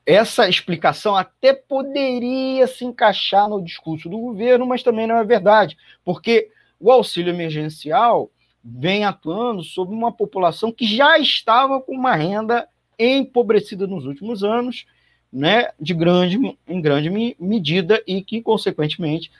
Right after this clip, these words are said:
estava conse-, é, consumindo menos, né? Então, boa parte da responsabilidade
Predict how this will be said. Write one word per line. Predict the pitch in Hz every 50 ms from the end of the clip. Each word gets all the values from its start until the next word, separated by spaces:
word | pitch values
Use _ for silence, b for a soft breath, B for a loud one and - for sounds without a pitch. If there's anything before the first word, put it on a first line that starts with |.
| _
estava | _ - 143 139 143 151 160
conse-, | 156 - 165 165 156 156 - - 190 - - -
é, | 131 131 135 131 131 127
consumindo | - - 156 160 160 156 - - 196 170 135 131 143 170
menos, | 190 180 117 87 85 - _ _ - - - _ _ _ _ -
né? | 110 143 165 165 165 b b b b b b b
Então, | - 214 220 202
boa | 175 262 320 330
parte | 285 - 220 208 208 190
da | 185
responsabilidade | 180 180 180 - 180 170 165 - 170 160 156 147 147 135 135 165 196 214 -